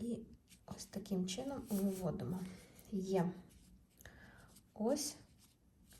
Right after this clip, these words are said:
Підтягуємо ще так гарненько кінчик. У нас початок денця.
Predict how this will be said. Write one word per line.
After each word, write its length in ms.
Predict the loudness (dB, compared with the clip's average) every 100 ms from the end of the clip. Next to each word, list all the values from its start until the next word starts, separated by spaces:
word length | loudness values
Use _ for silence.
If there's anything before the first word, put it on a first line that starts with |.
| -20 -20 -20 -20 -20 -20 -12
Підтягуємо 800 | -6 -6 -4 -2 0 0 2 4
ще 220 | 2 -2 -4
так 120 | -2 0
гарненько 640 | 0 0 2 4 4 2 -2
кінчик. 540 | 2 2 2 0 -4 -8 -16 -20 -12 2
У 60 |
нас 400 | 6 8 6 4 0 -14 -4
початок 680 | -2 2 4 4 0 -4 -12 -20 -20 -20 -20 -20 -20 -20 -20 -20 -4
денця. 580 | 4 6 8 6 2 0